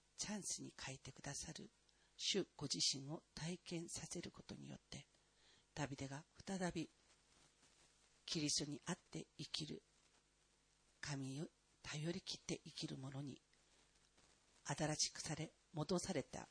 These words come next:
ことを心から感謝いたします。私たち一人一人にもこの恵みをあなたが与えてください。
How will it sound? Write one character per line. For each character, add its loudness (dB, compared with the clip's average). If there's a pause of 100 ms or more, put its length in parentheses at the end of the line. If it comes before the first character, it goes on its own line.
(140)
こ -8
と 0
を -4
心 -6
か -6
ら -4
感 -4
謝 0
い -8
た -8
し -2
ま -8
す。 -4 (880)
私 6
た 2
ち 0
一 -2
人 -2
一 -4
人 -6
に -6
も -6 (100)
こ -8
の -4
恵 -2 (160)
み -2
を -4
あ -8
な -6
た -8
が -8
与 -8
え -10
て -12
く -20
だ -6
さ -2
い。 -6